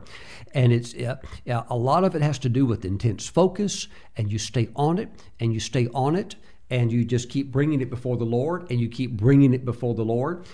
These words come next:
And what this is, mainly, is a, a way of having a point of contact, where every time you have this in your prayer time, you're on target, you're focused,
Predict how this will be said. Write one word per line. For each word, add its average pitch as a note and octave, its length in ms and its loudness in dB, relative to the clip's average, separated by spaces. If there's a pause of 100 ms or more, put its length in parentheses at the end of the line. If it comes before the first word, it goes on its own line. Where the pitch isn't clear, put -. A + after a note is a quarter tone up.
(140)
And B2 180 2
what A3+ 200 0
this - 220 0
is, A2 420 -2 (360)
mainly, A#2+ 460 6
is A#2+ 160 2
a, G#2+ 140 0 (320)
a G2+ 160 -2
way A#2+ 340 0
of A2 220 -4
having A#2+ 280 0
a F2+ 100 -4
point D3 440 -2
of - 220 -10
contact, C#3 680 -2 (760)
where A2+ 160 -6
every E3 240 2
time C#3+ 260 0
you C#3 120 2
have C3 240 0
this A#2 180 0
in C3 160 -2
your A2+ 140 2
prayer B2+ 260 0
time, G2 320 -4 (400)
you're A2 260 0
on C#3 180 2
target, B2 500 -4 (380)
you're G#2 140 0
focused, - 680 0